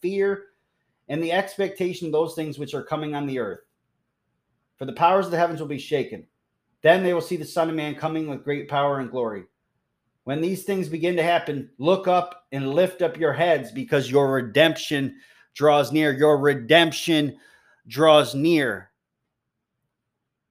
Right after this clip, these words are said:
I had one of my buddies, he texted me the other day just randomly. He said,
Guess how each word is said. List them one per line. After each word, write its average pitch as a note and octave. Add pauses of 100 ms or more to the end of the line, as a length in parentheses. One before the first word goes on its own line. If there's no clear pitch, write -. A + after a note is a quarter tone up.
(320)
I C3+
had C#3+
one D3
of D3
my C#3
buddies, C#3
he C3
texted D3+
me C#3+
the C#3
other C#3
day C#3
just A#2+
randomly. B2+
He C3
said, A#2+